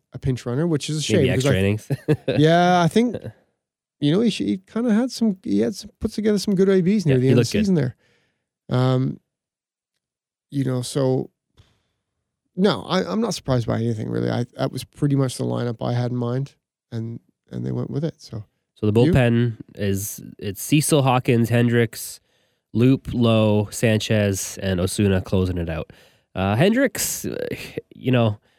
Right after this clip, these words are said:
Speaker 2: no question he, he gets on this roster, but I'm still just kinda, I see his name on there, and I'm just like, wow, he, you know, he really earned that spot this year with his performance, 'cause he was, he was incredible.
Speaker 1: Well, no, he was.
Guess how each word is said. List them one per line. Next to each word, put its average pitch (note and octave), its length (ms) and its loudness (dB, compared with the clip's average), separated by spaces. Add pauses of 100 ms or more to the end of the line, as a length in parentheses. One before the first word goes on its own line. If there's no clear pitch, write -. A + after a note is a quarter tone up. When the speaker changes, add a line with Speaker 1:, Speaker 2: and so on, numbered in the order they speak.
(360)
Speaker 2:
no F3+ 180 6
question D#3+ 380 2
he, B2 200 4
he C#3 220 4
gets C3+ 200 2
on C3+ 140 4
this A2+ 160 0
roster, B2 360 4
but G#2+ 140 2
I'm A2 140 2
still D3 360 2
just G#2+ 200 -4
kinda, G2 380 0 (580)
I A2 80 -4
see - 180 0
his B2 140 2
name B2 180 2
on C3+ 140 2
there, A#2+ 140 4
and F#2 80 2
I'm G2 100 0
just G2+ 120 -2
like, F#2+ 140 -2
wow, G#2+ 240 2
he, A2+ 400 -2 (240)
you - 280 -14
know, G2 80 -10
he B2 120 -4
really A#2+ 360 2
earned A2 220 2
that F#2 180 -2
spot G#2+ 400 0 (180)
this G#2+ 320 -6
year A#2 240 0
with F#2+ 120 -4
his F#2+ 120 -10
performance, F#2+ 520 -6
'cause F2+ 180 -10
he A#2 160 -2
was, F2 440 -8 (580)
he A2+ 60 -6
was B2+ 120 0
incredible. F#3+ 380 4
Speaker 1:
Well, - 60 -2
no, G3+ 300 2
he G#3 160 4
was. G3 220 -2